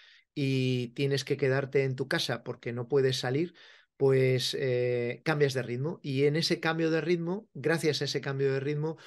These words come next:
yo he recuperado una de mis pasiones ahí, eh, olvidadas, no olvidada, pero sí, eh, guardada en un cajón bajo llave, que era escribir.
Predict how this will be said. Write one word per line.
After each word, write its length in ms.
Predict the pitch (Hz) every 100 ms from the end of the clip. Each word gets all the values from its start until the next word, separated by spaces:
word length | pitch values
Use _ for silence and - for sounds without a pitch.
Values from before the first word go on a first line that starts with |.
| - _
yo 240 | 127 151
he 20 | 165
recuperado 640 | 160 151 135 143 151 127
una 300 | 127 135 139
de 100 | 139
mis 640 | 131 135 135 131 127 127
pasiones 880 | - 143 135 151 151 143 139 135 131
ahí, 640 | 127 135 135 135 135 131 131
eh, 580 | 139 127 123 123 120 120 _
olvidadas, 640 | 147 135 127 131 147 147 151
no 140 | 170
olvidada, 500 | 208 160 151 160 135
pero 200 | 131 127
sí, 440 | 127 143 143 135 131 - - _
eh, 720 | 135 127 123 123 120 117 123
guardada 580 | 131 135 127 127 156 151
en 80 | 143
un 140 | 147
cajón 540 | 139 - 156 156 151 139
bajo 240 | 127 143
llave, 320 | 143 147 156
que 80 | 139
era 160 | 131 151
escribir. 480 | 147 123 120 175